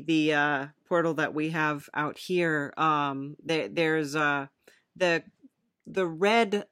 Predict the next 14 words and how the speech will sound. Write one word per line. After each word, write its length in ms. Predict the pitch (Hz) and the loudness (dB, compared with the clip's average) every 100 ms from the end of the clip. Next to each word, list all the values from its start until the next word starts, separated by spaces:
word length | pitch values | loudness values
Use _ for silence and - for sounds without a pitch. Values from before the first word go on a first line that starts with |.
| _ | _
uh, 560 | 165 160 151 147 143 143 - _ - | 2 4 4 2 -2 -6 -12 _ -8
for 220 | 180 175 | 0 2
the 220 | 156 156 | 2 2
driveway 540 | - 170 165 143 151 147 | 2 4 4 2 -2 -2
that 180 | 139 - | -4 -6
exits 420 | 151 - - - | -8 -6 -8 -8
from 280 | - 143 143 | -6 -4 -4
this 180 | 151 | -6
apartment 420 | 139 - - 90 - | -8 -8 -10 -14 -14
complex 520 | 120 - 104 - 151 | -14 -10 -12 -8 -8
on 100 | 143 | -6
the 140 | 143 | -6
upper 180 | 143 147 | -8 -6
level, 340 | 139 131 135 | -6 -6 -10